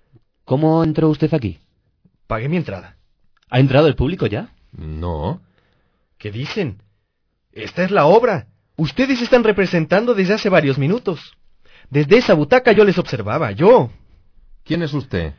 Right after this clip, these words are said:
Speaker 2: Un simple espectador. Y les aplaudo.
Speaker 3: No tienes por qué hacer una venia.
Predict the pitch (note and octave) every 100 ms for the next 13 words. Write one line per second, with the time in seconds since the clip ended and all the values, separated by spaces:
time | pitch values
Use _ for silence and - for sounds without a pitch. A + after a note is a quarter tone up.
0 | _ _ _ - A#3 - D#3+ A2 A#2 -
1 | A2+ G2 F#2+ F2 - _ _ - _ _
2 | - E3 D3 B2+ A#2 C3 F3+ F3 B2 F2
3 | - _ _ _ _ _ _ _ _ _
4 | - G#2+ C3 C#3+ D#3+ D#3+ C#3 A#2+ C3+ B2+
5 | C3 B2 A#2 G#2 E3+ C3 D#2